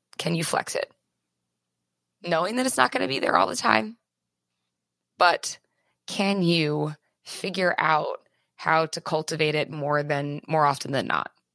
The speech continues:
right? And that's just, like, that's the thing. That's the tea, right? And I just wanted to talk about this today because,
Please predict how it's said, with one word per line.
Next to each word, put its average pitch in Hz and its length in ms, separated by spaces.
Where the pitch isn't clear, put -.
right? 160 240
And 170 140
that's 151 260
just, - 220
like, 156 320
that's - 180
the 143 80
thing. 165 380
That's - 140
the - 100
tea, - 420
right? 170 280
And 180 420
I 185 160
just 208 200
wanted 247 160
to 180 120
talk 151 240
about 147 260
this - 240
today 151 300
because, 151 500